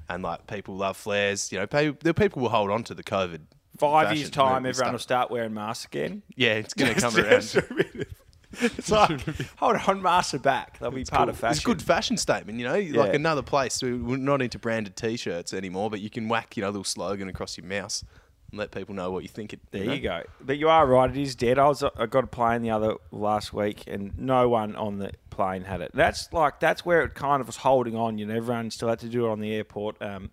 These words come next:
Speaker 2: and on the planes. But geez, we've clicked
Speaker 1: Yep.
Speaker 2: very quickly. Not like, like a lot of Asian countries who've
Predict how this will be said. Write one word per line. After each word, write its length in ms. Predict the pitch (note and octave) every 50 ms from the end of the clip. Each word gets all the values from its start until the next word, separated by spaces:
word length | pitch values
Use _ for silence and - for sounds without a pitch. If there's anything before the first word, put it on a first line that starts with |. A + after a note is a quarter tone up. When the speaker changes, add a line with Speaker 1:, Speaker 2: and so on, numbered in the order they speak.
| _ -
Speaker 2:
and 120 | G#2 G#2
on 100 | G#2 G#2+ G#2
the 60 | F#2+
planes. 640 | - - A#2+ A2+ G#2+ G#2 G2 G2 G#2+ C#3 C#3 - - - - - - _ _ _ _ _ _ _
But 180 | - B2+ A#2 A#2
geez, 260 | - B2+ C3+ C3 A#2+
we've 260 | C3+ C3 B2 A2 - _ _ _
clicked 440 | - - B2 A#2+ - - - - - _ _ - - - _ _
Speaker 1:
Yep. 180 | - F#2+ F2 - _ _ _ -
Speaker 2:
very 380 | A#2+ A#2+ B2+ B2+ B2 B2 A#2+
quickly. 640 | - - - A#2+ A2+ - - G#2 G2 A2+ D3+ E3+ -
Not 240 | - C3+ C#3+ D#3 -
like, 240 | C#3+ C#3 B2 A#2 -
like 200 | C3+ B2 G#2+ -
a 40 | A#2
lot 160 | A2+ A2 G#2+
of 80 | G2+ G#2
Asian 340 | G2 G2+ G#2+ A2 B2 B2
countries 440 | A2+ - G#2+ G#2 A2 - A2 G2+ -
who've 280 | G2+ G2+ G2+ G2 G2